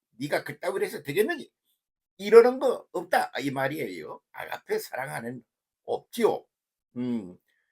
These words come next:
그거를 갖다가 그대로 고스란히 보여준 게 누굽니까요?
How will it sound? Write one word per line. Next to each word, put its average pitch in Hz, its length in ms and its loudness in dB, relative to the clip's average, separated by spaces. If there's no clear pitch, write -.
그거를 196 400 2
갖다가 220 580 2
그대로 190 540 -4
고스란히 220 640 -4
보여준 147 440 -4
게 196 120 -4
누굽니까요? 143 1200 -2